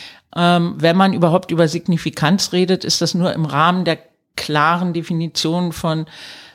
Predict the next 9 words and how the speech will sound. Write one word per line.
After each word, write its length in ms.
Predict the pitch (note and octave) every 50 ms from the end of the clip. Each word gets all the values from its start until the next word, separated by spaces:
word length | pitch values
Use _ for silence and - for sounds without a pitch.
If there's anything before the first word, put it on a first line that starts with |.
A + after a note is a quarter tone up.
| _ _
Power 540 | - - E3+ E3+ F3+ F3 F3 F3 F3 - -
und 200 | - D#3 D#3+ -
Fallzahlkalkulation 1500 | - - C#3 D#3 F3+ F3+ - F3+ E3+ E3+ - - E3 E3 - E3 D#3 D#3+ D#3+ D#3+ - - - E3 E3 E3 E3 E3 D#3+
und 200 | - D3 D#3 -
Effektstärken, 800 | - D#3+ - - F3 - - - - - - E3 F3 F3+ F3+ F#3
die 80 | F3 E3+
man 160 | E3 E3+ D#3+
erreichen 460 | D#3 C#3 D3+ D3+ G3 - - G#3+ G3
will. 260 | G3 A3 B3 E4+ -